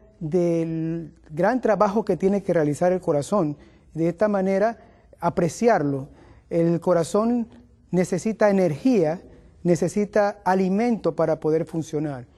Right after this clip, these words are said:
¿Cómo obtiene su alimento el corazón? El corazón obtiene su alimento de las arterias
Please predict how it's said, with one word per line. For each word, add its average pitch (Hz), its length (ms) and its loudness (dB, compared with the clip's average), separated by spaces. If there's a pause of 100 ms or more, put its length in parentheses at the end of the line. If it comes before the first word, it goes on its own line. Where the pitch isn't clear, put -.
(400)
¿Cómo 254 280 2
obtiene 247 340 0
su 220 120 0
alimento 190 600 0
el 170 80 -2
corazón? 175 600 -2 (380)
El 254 120 -4
corazón 240 500 2 (100)
obtiene 214 500 0
su 196 240 0
alimento 208 800 0 (400)
de 202 560 0 (180)
las 180 340 0
arterias 226 720 0